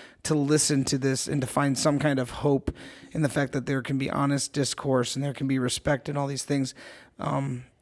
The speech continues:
and we can disagree on certain things, but also that the church and God's view of the world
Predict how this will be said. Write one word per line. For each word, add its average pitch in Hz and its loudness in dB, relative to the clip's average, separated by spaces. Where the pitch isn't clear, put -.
and 147 2
we 156 8
can 139 2
disagree 143 2
on 143 0
certain - -2
things, 139 2
but 135 2
also 143 4
that 135 -2
the 139 -2
church 156 0
and 147 -4
God's 139 2
view 131 2
of 135 0
the 135 0
world 135 2